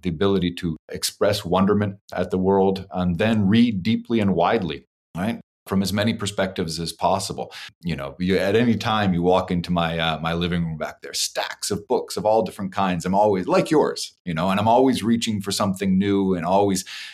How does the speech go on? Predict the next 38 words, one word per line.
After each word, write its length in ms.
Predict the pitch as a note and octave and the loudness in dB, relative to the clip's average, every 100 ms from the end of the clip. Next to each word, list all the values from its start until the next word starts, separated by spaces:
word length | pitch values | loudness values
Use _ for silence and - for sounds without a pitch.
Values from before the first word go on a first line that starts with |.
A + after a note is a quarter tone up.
| - | -6
mixing 360 | G#2+ A2+ - G#2 | -2 -2 -2 2
it 100 | G2+ | 2
up. 220 | G2+ - _ - | 2 0 _ -4
New 180 | A#2+ F3 | 2 4
knowledge 380 | D3 C3 B2 A2 | 4 4 4 4
also 240 | A2 A#2 | 2 0
comes 340 | - G#2+ G2 | -2 -2 -2
from, 380 | - F#2+ F2 E2+ | -2 -2 -2 -2
you 100 | - | -6
know, 140 | E2 E2+ | -6 -6
these 460 | E2 D#2 - - - | -4 -6 -8 -10 -8
potent 380 | - D#3 - G#2+ | -2 -2 -2 -4
admixtures 920 | - G2 G2+ F2+ - - D#2 C2 - - | 0 0 0 -2 -4 -6 -6 -6 -8 -10
of 380 | D#2 D2+ - E2 | -10 -12 -14 -6
different 300 | A2 G#2+ F#2 | -2 0 0
ingredients, 520 | F2 E2+ F#2 D2 C2+ | 0 0 -2 -4 -8
different 300 | - D#2+ G2 | -4 -2 -2
intellectual 560 | F2+ F2 E2+ E2+ E2+ D#2 | -2 -2 -2 -2 -6 -6
ingredients. 580 | D2+ E2 E2 C2 C2 - | -8 -8 -6 -8 -8 -4
I 120 | F#2+ | -2
try 240 | - A2 | 0 2
to 180 | G#2 F2 - - - | 2 -2 -6 -14 -8
get 200 | F2+ G#2+ | 0 2
as 180 | G#2 E2+ | 2 0
much 680 | G2 A2+ C3 C#3 B2+ - - | 0 2 2 2 2 -2 -2
different 320 | C3+ C3 G#2+ | -2 0 -2
kinds 240 | G#2+ G#2 G#2 | -2 0 0
of 80 | G2 | -2
stimulation 800 | - G#2+ G2 F#2 F2+ - F2 E2+ - | 0 2 2 2 2 0 -2 -4 -4
at 160 | E2+ | -2
all 220 | E2+ E2 | 2 2
times. 440 | E2 D#2+ D2 B1+ - | 0 -4 -6 -10 -8
And 140 | B2+ | -2
then 300 | B2+ C3+ C3+ | 0 2 2
I 140 | F#2 A2 | 2 0
would 160 | A#2 | -2
say, 180 | - A#2 | 2 2
finally, 640 | A#2 A2 A2+ A#2 G#2 G2+ | 2 2 2 4 2 0